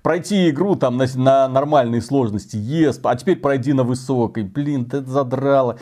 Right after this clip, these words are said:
Ну ладно, пройду уже на высокой, чтобы получить эту награду. Ну, такая баналь-, банальный способ манипуляции. Кстати, на Nintendo Switch никаких ачивментов нету, и прекрасно консолька продаются, и прекрасные игры играются,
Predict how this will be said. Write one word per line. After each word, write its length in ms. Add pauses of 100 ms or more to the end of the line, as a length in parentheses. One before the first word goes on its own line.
(140)
Ну 160
ладно, 500
пройду 380
уже 160
на 120
высокой, 420
чтобы 200
получить 400
эту 140
награду. 480 (180)
Ну, 120
такая 260
баналь-, 500
банальный 520
способ 240 (160)
манипуляции. 720
Кстати, 560 (240)
на 100
Nintendo 420
Switch 300
никаких 300
ачивментов 560
нету, 280
и 220
прекрасно 680
консолька 480
продаются, 500
и 20
прекрасные 600
игры 240
играются, 500